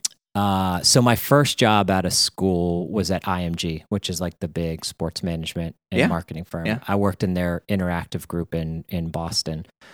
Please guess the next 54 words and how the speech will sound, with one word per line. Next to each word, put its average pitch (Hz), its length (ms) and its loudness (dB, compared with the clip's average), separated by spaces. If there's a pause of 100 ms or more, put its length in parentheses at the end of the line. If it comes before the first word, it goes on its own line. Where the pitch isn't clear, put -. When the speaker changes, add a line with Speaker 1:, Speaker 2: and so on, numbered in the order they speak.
(220)
Speaker 1:
Um, 87 580 2 (280)
and 98 540 4 (180)
I 104 120 2
was 110 220 4
there 101 180 4
maybe 107 420 4
a 104 40 4
year, 90 460 0
maybe 123 280 2
a 120 40 2
little 98 380 0
over 90 260 0
a 85 60 -2
year. 85 460 -2 (120)
And 95 220 2
two 107 240 2
of 101 60 4
the 95 80 2
guys 90 340 0
that 90 120 -2
I 87 80 0
worked 85 340 -4
with, 82 360 -4 (380)
um, 85 540 0 (260)
were 90 120 0
like, 85 240 0 (580)
"Let's - 180 -6
start 185 260 -2
a 95 40 0
web 87 260 -4
services - 520 -6
company." 78 400 -6
And 80 100 -6
I 82 60 -6
was - 220 -6
like, - 220 -10 (300)
"Amazing, 82 460 -4
let's - 220 -4
do 131 220 4
it." 110 280 0
<laughs> - 20 6
You 120 80 6
know, 107 100 4
I, 92 160 2 (500)
I'm, 85 100 -4
like, 82 220 -4
twenty-three 85 560 -2
years 82 220 -2
old. 92 240 4
Speaker 2:
<laughs> 156 120 8
Speaker 1:
And, 90 320 2
Speaker 2:
Sure. 131 260 8
Speaker 1:
you 117 60 4
know, 113 80 2